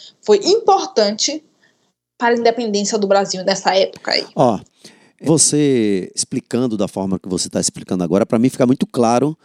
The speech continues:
Speaker 2: a forma que os funcionários da Câmara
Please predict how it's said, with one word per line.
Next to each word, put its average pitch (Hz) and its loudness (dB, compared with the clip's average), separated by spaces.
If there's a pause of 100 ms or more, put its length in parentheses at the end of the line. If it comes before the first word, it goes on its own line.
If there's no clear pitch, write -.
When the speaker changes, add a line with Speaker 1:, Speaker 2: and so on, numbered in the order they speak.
(360)
Speaker 2:
a 127 -4
forma 156 0
que - -2
os 117 0
funcionários 113 -2
da 107 0
Câmara 120 -2